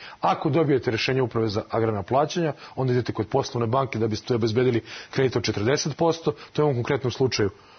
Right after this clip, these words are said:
osam hiljada evra i dve hiljade evra morate obezbediti sami. U obavezi ste pet godina, na primjer, ko-, kad je reč o traktoru, ne smete da ga otuđite.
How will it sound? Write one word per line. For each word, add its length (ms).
osam 280
hiljada 320
evra 260
i 60
dve 160
hiljade 280
evra 200
morate 320
obezbediti 460
sami. 320
U 60
obavezi 360
ste 240
pet 220
godina, 360
na 100
primjer, 260
ko-, 220
kad 80
je 60
reč 180
o 40
traktoru, 380
ne 140
smete 300
da 120
ga 140
otuđite. 560